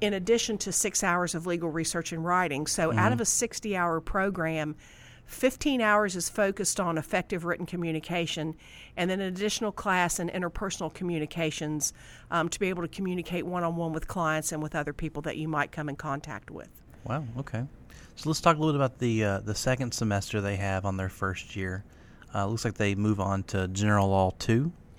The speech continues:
Speaker 1: Yes, and that is a substantive law class. Um, it deals with specific topics such as family law, criminal law, wills, estates and probate, property law,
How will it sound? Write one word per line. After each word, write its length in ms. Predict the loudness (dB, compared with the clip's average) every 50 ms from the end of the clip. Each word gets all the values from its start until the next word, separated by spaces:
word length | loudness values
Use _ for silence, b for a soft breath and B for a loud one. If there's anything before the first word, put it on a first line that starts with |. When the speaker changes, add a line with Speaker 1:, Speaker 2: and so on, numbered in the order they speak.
| B B B B -2
Speaker 1:
Yes, 540 | 2 4 6 6 4 4 2 0 0 -2 -6 -12 -6 -2
and 140 | -2 0 2
that 100 | 2 0
is 140 | 0 0 0
a 80 | 0 0
substantive 600 | 2 2 2 2 2 2 0 0 -2 -4 -4 -2
law 220 | 2 4 4 4
class. 540 | 2 2 0 0 0 0 -2 -4 -6 -8 B B B B B B B B B B 0
Um, 300 | 4 6 6 6 4 2 -2 -6
it 120 | -6 -2
deals 300 | 2 2 4 4 2 0
with 160 | -2 -2 0
specific 560 | -2 -2 -2 0 0 0 0 0 -2 -6 -6 -2
topics 500 | 0 2 2 2 2 -2 -4 0 2 2
such 300 | 2 2 2 0 -2 -2
as 240 | -2 0 0 0
family 340 | 2 0 0 0 0 -2 -2
law, 400 | -2 0 0 0 2 0 0 -2
criminal 460 | -4 -4 -4 -2 -2 -2 -2 -2 -2
law, 420 | -2 0 0 0 0 0 0 -2 -4 b b b b b b b b b b b b -14 -4
wills, 500 | 0 2 4 4 4 4 2 0 0 -2
estates 500 | 0 -2 0 2 2 2 2 0 -2 -4
and 140 | -4 -6 -4
probate, 640 | -2 0 0 0 0 0 0 0 0 -2 -2 -4 -6
property 520 | -2 2 2 2 2 2 0 -2 -2 -2 -2
law, 480 | 0 0 2 2 2 2 2 0 -2